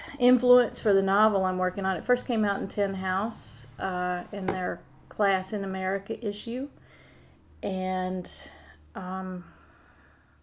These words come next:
it's based on an area that has a lot of shifting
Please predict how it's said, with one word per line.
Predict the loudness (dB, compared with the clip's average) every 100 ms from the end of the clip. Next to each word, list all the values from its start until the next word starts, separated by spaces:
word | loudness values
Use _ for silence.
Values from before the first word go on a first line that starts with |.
| _ _ _ -20 -6
it's | -4 -4
based | 4 6 6 4 0 -6 -6
on | -4 -2 -2
an | -2 -2
area | 0 0 4 4 4
that | 2 -2
has | -2 0 0 -2
a |
lot | -4 -2 2 2 4
of | 0 -2 -12 -20 _ -20 -20 _ _ _ _ _ -6
shifting | -2 6 4 4 0 0 0 -2 -4